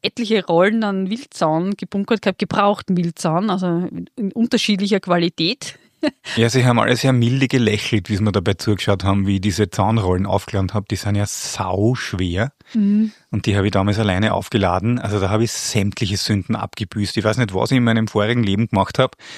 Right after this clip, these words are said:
Speaker 2: aber es sind mir sämtliche Sünden erlassen, garantiert.
Speaker 1: Und dann haben wir besonders, also bei den Pferden einen besonders hohen,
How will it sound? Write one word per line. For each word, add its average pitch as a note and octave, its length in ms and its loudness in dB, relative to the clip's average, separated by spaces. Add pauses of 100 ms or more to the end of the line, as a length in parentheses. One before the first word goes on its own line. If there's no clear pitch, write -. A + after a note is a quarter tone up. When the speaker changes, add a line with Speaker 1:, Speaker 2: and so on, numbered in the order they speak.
(320)
Speaker 2:
aber A2 380 2 (100)
es - 240 -4
sind G#2+ 200 -2
mir A2 160 4
sämtliche G2+ 580 0
Sünden F#2+ 380 0
erlassen, F#2 600 -2
garantiert. F2+ 720 -4 (140)
Speaker 1:
Und F#3+ 100 -6
dann F#3 200 0
haben F3 120 -2
wir F#3 100 0
besonders, F#3+ 840 -2
also F#3+ 200 -4
bei F#3 120 0
den F3+ 160 -2
Pferden F3 420 -2
einen G#3 140 -2
besonders F3+ 580 -4
hohen, A3+ 400 2